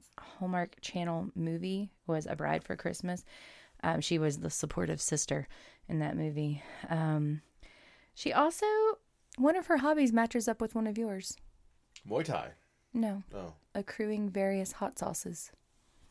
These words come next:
Speaker 2: That is, like,
Speaker 1: Isn't
Speaker 2: my,
Speaker 1: that
Speaker 2: it's number two
Speaker 1: interesting?
Speaker 2: for me, really.
Speaker 1: Yeah, she also likes to rock up to, rock out to Arabic pop music.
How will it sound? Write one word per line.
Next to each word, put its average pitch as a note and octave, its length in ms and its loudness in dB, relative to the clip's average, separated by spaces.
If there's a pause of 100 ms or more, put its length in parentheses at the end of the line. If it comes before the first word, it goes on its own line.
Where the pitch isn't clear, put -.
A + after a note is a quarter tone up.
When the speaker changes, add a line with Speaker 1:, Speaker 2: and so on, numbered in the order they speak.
(400)
Speaker 2:
That D#2+ 140 -2
is, A2+ 340 -4
like, - 120 -2
Speaker 1:
Isn't G3+ 140 4
Speaker 2:
my, G#3+ 40 4
Speaker 1:
that A3 60 6
Speaker 2:
it's F#3 100 4
number F#3 120 2 (100)
two C3+ 100 -2
Speaker 1:
interesting? E3 160 0
Speaker 2:
for D#3+ 80 0
me, C#3+ 80 -2
really. F#2 340 -6
Speaker 1:
Yeah, F3 340 -2
she G#3 180 0
also A3+ 320 2
likes G3+ 360 2
to F#3 120 -8
rock F#3 260 0
up F#3 140 -4
to, - 100 -2 (220)
rock G3+ 320 4
out F#3+ 340 4
to G#3 220 -4
Arabic F3+ 380 -4
pop - 260 -8
music. F#3 400 -10